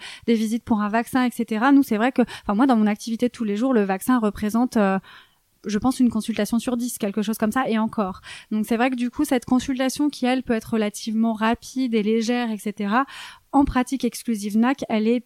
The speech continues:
pas inexistante, mais elle est très, très largement minoritaire. Et ce qui fait que, en fait, cette, euh, cette consultation de base, notre consultation de base en tant que praticien nac, elle est plus longue.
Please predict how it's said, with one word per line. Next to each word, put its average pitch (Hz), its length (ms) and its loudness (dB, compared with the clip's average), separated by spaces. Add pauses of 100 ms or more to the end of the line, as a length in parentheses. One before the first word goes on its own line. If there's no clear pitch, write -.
(160)
pas 254 140 4
inexistante, 254 640 0
mais 226 140 4
elle 208 140 0
est 233 140 -2
très, - 220 -2
très 285 180 -2
largement 240 380 0
minoritaire. 226 540 0 (280)
Et 208 100 0
ce - 60 -4
qui 247 120 -6
fait 294 160 -2
que, 233 220 2
en 220 60 0
fait, 254 220 -6
cette, - 260 -2
euh, 208 180 0
cette 220 200 -2
consultation 226 640 0
de 226 180 2
base, 262 300 4
notre 254 220 6
consultation 226 560 -2
de 208 100 -2
base 226 240 0
en 202 100 -2
tant 208 80 -10
que 190 80 -8
praticien 196 440 -6
nac, 233 200 0
elle 196 140 0
est 196 40 -2
plus 254 280 -2
longue. 208 300 2